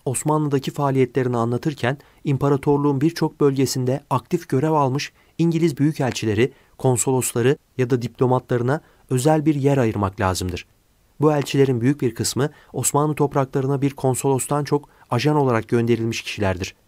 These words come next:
ve İngilizlerin devletinin hedeflerine ulaşabilmesinde kilit rol oynamışlardır.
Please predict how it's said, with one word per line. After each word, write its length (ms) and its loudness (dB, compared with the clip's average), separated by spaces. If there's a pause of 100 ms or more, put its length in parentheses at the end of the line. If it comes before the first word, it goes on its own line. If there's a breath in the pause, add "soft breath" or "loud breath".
(340)
ve 100 0
İngilizlerin 600 2
devletinin 440 0
hedeflerine 520 0
ulaşabilmesinde 920 -2 (300 soft breath)
kilit 340 -4
rol 180 6
oynamışlardır. 680 -2